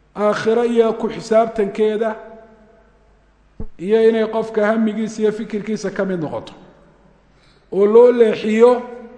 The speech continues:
adduunyo oo qura qofku inuu ka fikiro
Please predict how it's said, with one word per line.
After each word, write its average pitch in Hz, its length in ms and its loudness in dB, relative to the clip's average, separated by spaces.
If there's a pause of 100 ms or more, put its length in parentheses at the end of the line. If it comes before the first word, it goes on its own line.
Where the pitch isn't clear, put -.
(540)
adduunyo 233 520 2
oo 233 260 4 (100)
qura 247 240 4
qofku 240 300 -2
inuu 220 140 0
ka 214 140 -2
fikiro 147 420 -6